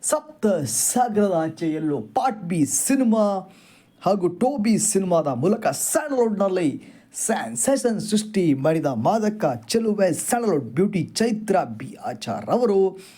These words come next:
ಸದಾ Instagram-ನಲ್ಲಿ ಬೋಲ್ಡ್ ಫೋಟೋಗಳನ್ನ, ವಿಡಿಯೋಗಳನ್ನ ಅಪ್ಲೋಡ್ ಮಾಡುತ್ತಾ ಸದಾ ಸುದ್ದಿಯಲ್ಲಿದ್ದಾರೆ.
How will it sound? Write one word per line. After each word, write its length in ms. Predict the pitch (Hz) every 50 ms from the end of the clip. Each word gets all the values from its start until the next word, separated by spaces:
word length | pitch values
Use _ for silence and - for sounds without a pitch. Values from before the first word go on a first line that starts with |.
| - - - _ -
ಸದಾ 500 | - - - 247 233 214 240 208 - - 151
Instagram-ನಲ್ಲಿ 1200 | 175 185 - - - - 160 135 120 110 - - 127 117 113 107 113 120 180 226 233 196 180 170 143
ಬೋಲ್ಡ್ 560 | 113 107 107 165 214 220 208 180 151 - -
ಫೋಟೋಗಳನ್ನ, 680 | - - 185 - - 165 147 156 165 165 165 165 170
ವಿಡಿಯೋಗಳನ್ನ 680 | 170 165 151 131 123 147 208 254 233 185 180 175 170 165
ಅಪ್ಲೋಡ್ 520 | - - - - - 226 214 175 135 113 107
ಮಾಡುತ್ತಾ 560 | 101 117 160 175 165 - - - 139 123 117
ಸದಾ 420 | 113 - - 156 165 - - - -
ಸುದ್ದಿಯಲ್ಲಿದ್ದಾರೆ. 1160 | - - - 165 151 143 151 208 262 247 175 156 139 123 127 127 113 113 113 110 107 -